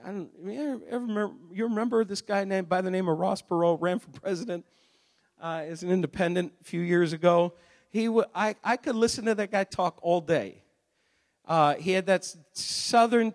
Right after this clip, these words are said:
Texas ac-, accent. He was this billionaire from Texas, you know, and he had just the most unique voice that you just want to laugh at every time you heard it. Not because he was saying funny things, even though he would say some funny things.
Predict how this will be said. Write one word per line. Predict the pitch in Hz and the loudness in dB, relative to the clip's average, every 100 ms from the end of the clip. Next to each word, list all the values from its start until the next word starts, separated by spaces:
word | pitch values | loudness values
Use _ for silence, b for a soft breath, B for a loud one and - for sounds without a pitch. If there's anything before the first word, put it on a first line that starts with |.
| - | -4
Texas | 226 233 - 240 - - - - | -4 -4 -2 -2 -2 -6 -8 -4
ac-, | 196 202 196 | -2 -4 -8
accent. | 196 214 214 - 208 202 | -6 -2 -2 0 0 0
He | 190 196 | -2 -4
was | 190 | -4
this | - 196 | -4 -8
billionaire | 156 165 208 214 208 202 196 | -2 4 4 4 2 0 0
from | 202 175 | -4 -8
Texas, | - 185 - 180 160 - b b b b b | -4 -4 -4 -10 -10 -18 b b b b b
you | - 196 | 0 4
know, | 190 | 6
and | 180 | 6
he | 185 196 | 4 0
had | 180 | 0
just | 196 - | -2 -2
the | 190 | 0
most | 190 170 - | 2 2 0
unique | 190 185 208 165 | 0 2 2 0
voice | 143 185 190 208 | 2 4 4 2
that | - 175 | -2 -6
you | 180 | -6
just | 165 175 - | -8 -8 -6
want | 202 196 | -4 -2
to | |
laugh | 160 156 170 185 220 | 0 0 0 0 0
at | 202 202 | 0 4
every | 175 180 | 2 2
time | 185 190 185 | 0 0 0
you | 175 | 0
heard | 143 175 185 | 4 4 4
it. | 226 _ b b b b b | 2 _ b b b b b
Not | 160 202 | -2 -2
because | 196 214 170 | 0 0 2
he | |
was | 185 143 | 2 2
saying | - 202 202 | 2 4 2
funny | 185 202 185 | 2 2 2
things, | 165 180 175 180 | 0 0 0 -2
even | 175 165 | -2 2
though | 165 | 2
he | 151 | 2
would | 156 196 | 4 4
say | - 175 | 2 -2
some | 156 170 | -2 -6
funny | - 175 165 | -2 -2 -2
things. | - 170 170 190 - | -4 -4 -4 -8 -20